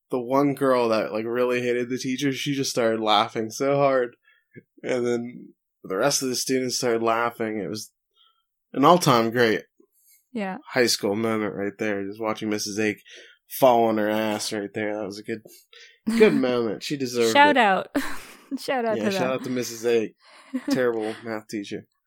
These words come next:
Speaker 2: We, um, we had a lot of substitute teachers that we didn't like. And I will clarify that by saying I didn't mind them. Like,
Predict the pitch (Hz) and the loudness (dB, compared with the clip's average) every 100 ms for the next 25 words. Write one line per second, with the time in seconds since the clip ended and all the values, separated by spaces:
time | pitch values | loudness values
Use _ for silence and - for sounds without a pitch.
0 | _ _ - 254 269 254 226 208 196 190 | _ _ -2 0 2 2 0 0 -2 -4
1 | - 226 240 359 349 226 214 208 202 196 | -4 -4 -2 -2 -2 0 -2 -2 -6 -10
2 | - - - - 202 190 - 185 170 - | -20 -20 -16 -4 -4 -4 -8 -8 -10 -8
3 | 156 - - 180 170 175 180 170 165 - | -12 -10 -10 -8 -8 -8 -8 -8 -8 -10
4 | - - _ - 220 214 208 220 220 220 | -12 -18 _ -6 -4 0 0 0 -2 -2
5 | 208 190 _ _ _ _ - - 240 226 | -4 -8 _ _ _ _ -20 -6 -2 0
6 | 214 185 180 175 175 - 180 180 - 202 | 0 -2 -2 -4 -8 -6 -8 -6 -2 0
7 | 240 262 240 190 - 180 165 196 214 285 | 0 0 0 -2 -6 -6 -6 -6 -4 -2
8 | 349 254 185 180 | -2 -2 -2 -6